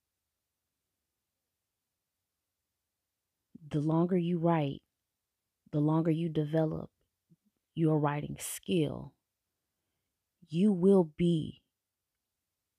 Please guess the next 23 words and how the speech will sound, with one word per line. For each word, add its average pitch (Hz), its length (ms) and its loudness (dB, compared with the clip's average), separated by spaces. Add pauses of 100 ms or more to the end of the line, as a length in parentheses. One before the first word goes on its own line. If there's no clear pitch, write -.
(500)
curious 165 560 4
about 151 320 -4 (360)
other 170 560 0 (160)
types - 500 -8
of 139 120 -8
stories 139 640 -2
that 139 200 -8
you 143 200 -2
can 143 240 -6
be 131 160 -6
writing, 131 600 -12 (1080)
and 160 180 4
you'll 156 200 4
want 151 240 0
to - 120 -12
try 156 380 -4
them. 135 240 -10 (1800)
And 160 140 2
the 156 60 2
reason 160 400 2
why 143 220 -6
I 139 40 -12
say 147 520 -8